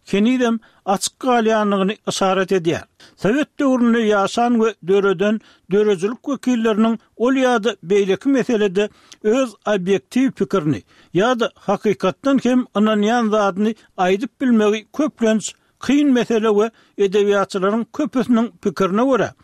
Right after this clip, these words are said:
ol adamlara diňe öz döwrüniň ogly ýa-da gyýyl hökmüne garamak gerek. Şol wagtda edebiýatçylar ýokarda, şol wagt ýurtda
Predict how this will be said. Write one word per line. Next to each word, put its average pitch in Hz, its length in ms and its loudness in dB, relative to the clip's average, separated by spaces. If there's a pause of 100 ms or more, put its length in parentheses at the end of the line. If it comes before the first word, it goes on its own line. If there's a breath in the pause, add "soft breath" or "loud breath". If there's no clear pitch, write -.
(140 soft breath)
ol 247 120 0
adamlara 226 640 0 (140)
diňe 262 240 0 (100)
öz 254 240 2 (100)
döwrüniň 226 420 2 (240 soft breath)
ogly 202 380 0
ýa-da 208 340 0 (240 soft breath)
gyýyl 208 300 0
hökmüne 214 520 0 (140)
garamak 196 460 0
gerek. 151 260 -2 (320 soft breath)
Şol 277 180 0 (140)
wagtda 233 460 -2 (180)
edebiýatçylar 220 840 0 (100)
ýokarda, 185 540 0 (120)
şol 269 260 -2
wagt 233 380 -2
ýurtda 208 520 0